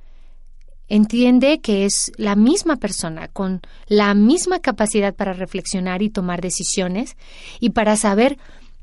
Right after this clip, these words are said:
qué desea y qué no desea. Tres, si eres positivo, te vas a aliviar. Una de las ideas que,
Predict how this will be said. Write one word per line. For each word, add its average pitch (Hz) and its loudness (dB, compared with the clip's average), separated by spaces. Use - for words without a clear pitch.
qué 277 2
desea 269 0
y 220 0
qué 247 0
no 240 4
desea. 196 -4
Tres, 208 -2
si 294 2
eres 392 2
positivo, 311 0
te 247 2
vas 262 2
a 320 4
aliviar. 208 0
Una 311 2
de 320 4
las 233 0
ideas 240 2
que, 202 -2